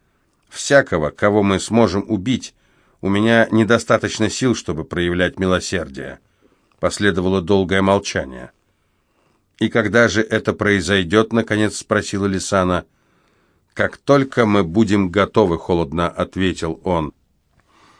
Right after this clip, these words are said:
«Надеюсь, до конца зимы. Темнота и мороз станут нам союзниками». «Она будет ещё в тягости или только-только начнёт оправляться после родов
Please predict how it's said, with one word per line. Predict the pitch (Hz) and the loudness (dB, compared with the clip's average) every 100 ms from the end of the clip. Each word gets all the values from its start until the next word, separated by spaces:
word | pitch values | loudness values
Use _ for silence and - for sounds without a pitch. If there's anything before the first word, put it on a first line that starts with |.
| _ | _
«Надеюсь, | - 120 139 151 165 147 - - - - | -2 4 4 6 6 6 2 -6 -14 -18
до | - 98 127 | -10 -2 0
конца | 127 135 - 139 120 | 2 2 2 2 2
зимы. | 87 123 95 69 _ _ _ _ _ | 4 2 2 0 _ _ _ _ _
Темнота | - 110 110 107 120 | 0 4 4 4 4
и | - | 4
мороз | 107 110 120 - | 4 6 4 0
станут | - - 110 101 107 | -8 0 2 2 2
нам | 113 98 | 2 2
союзниками». | - 117 123 73 65 69 64 62 _ _ _ _ _ _ _ _ _ _ _ - | 0 2 2 -2 -12 -14 -14 -14 _ _ _ _ _ _ _ _ _ _ _ -8
«Она | 85 107 123 | -2 2 2
будет | 120 135 127 | 0 -2 -4
ещё | 117 107 - 117 | -4 -4 -2 -2
в | - | -2
тягости | 110 117 107 - - - - _ _ _ _ - | 2 2 0 -6 -12 -16 -16 _ _ _ _ -6
или | 95 98 | -2 -2
только-только | - 135 135 135 127 120 120 | 0 0 0 0 0 0 2
начнёт | 113 107 - 120 120 | 2 2 0 0 0
оправляться | 107 - 104 92 117 117 - | -2 0 0 4 2 0 -6
после | 87 98 - 98 | -4 -4 -2 0
родов | 104 98 90 | 2 0 -2